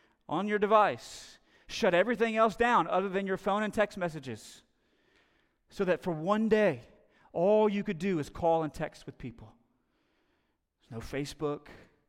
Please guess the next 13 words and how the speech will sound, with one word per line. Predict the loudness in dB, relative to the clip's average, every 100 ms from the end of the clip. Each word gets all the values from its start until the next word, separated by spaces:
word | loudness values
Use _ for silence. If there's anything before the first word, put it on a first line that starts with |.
| _ _ _
no | -8 -6
Instagram, | -6 -10 -10 -8 -6 -8 -12 -18 _ _ -8
no | -6
Twitter, | -6 -8 -6 -6 -8 -12 -16 _ _ _ _ -6
no | -2 -2 -2 -8 _ _ _ _ -4
online | -2 0 0 0 0 -4
searching, | -8 -8 -8 -6 -8 -8 -12 _ _ _ _ _ _ _ _ _ _ _ _ -6
no | 0 0
YouTube | 0 -4 -6 -4 -2 -2
watching | -2 -2 -2 -4 -6 -6 -8 -8
mindless, | -2 0 0 0 -2 -4 -10
endless | -8 -6 -6 -6
videos | -6 -4 -2 -4 -6 -10 -18